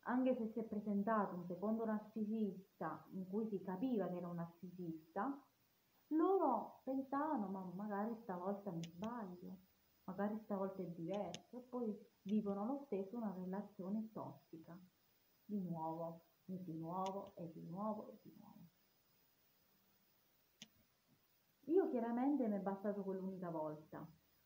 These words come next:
per capire veramente come stanno le cose.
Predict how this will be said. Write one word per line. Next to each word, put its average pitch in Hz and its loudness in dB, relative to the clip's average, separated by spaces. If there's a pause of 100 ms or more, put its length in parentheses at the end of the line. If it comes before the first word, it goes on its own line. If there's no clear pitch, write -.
(340)
per 196 -2
capire 185 0
veramente 165 -2
come - -8
stanno 170 -8
le 165 -8
cose. 143 -8